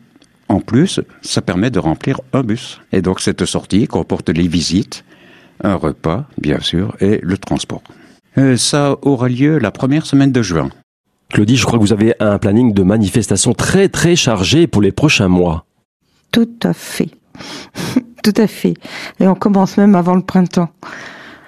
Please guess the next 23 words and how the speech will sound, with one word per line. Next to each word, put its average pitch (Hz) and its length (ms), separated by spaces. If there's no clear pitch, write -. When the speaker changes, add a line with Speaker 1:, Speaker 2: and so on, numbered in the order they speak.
Speaker 3:
Par 160 140
exemple, 175 540
là, 190 360
la 165 160
fin 196 180
du 180 120
mois 175 200
de 143 280
février, 185 800
nous 180 340
partons 247 640
au 180 40
Salon 220 320
de 214 60
l'Agriculture 185 800
sur 180 220
deux 175 180
jours 190 380
avec, 170 680
euh, 151 400
une 160 640
soirée 214 380
spectacle - 640